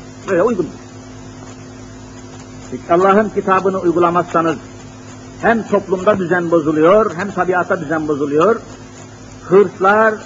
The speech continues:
ihtiraslar, arzular, iştahlar, istekler, nefsin arzuları hızla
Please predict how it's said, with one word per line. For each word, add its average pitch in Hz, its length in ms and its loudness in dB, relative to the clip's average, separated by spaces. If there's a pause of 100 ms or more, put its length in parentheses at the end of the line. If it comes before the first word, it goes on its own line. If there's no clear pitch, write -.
ihtiraslar, 190 840 -2 (140)
arzular, 185 760 0 (100)
iştahlar, 185 760 0
istekler, 196 760 0 (340)
nefsin 208 360 -2
arzuları 202 840 4
hızla 269 460 4